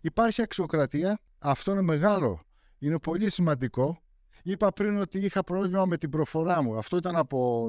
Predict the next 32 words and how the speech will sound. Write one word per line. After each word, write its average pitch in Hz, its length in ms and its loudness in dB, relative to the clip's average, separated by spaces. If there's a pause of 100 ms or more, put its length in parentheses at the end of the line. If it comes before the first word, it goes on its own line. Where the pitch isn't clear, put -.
διάφορους 151 520 -2
Αμερικάνους 151 720 0
ή, 170 220 -2 (220)
ή 185 120 -6
τους 156 200 -4
γύρω. 143 320 2
Αλλά 135 140 2
όταν 180 220 -2
έρχεται 175 300 0
η 151 60 2
ώρα 165 280 2
για 123 180 0
δουλειά 135 460 -2 (280)
και 135 120 0
βιογραφικό, 131 840 0 (240)
δεν 175 200 2
κοιτάνε 170 400 0
ούτε 180 280 -4
τι 180 180 -6
χρώμα 170 360 0
είσαι, 202 480 0
ούτε 175 720 0 (360)
από 143 240 0
προσωπική 151 460 -2
εμπειρία. 127 440 0 (240)
Ούτε 175 400 0
αν 165 120 2
έχεις 165 240 -2
προφορά, 175 640 2
ούτε 190 400 0 (220)
αν 160 440 -2 (580)
είσαι 190 280 0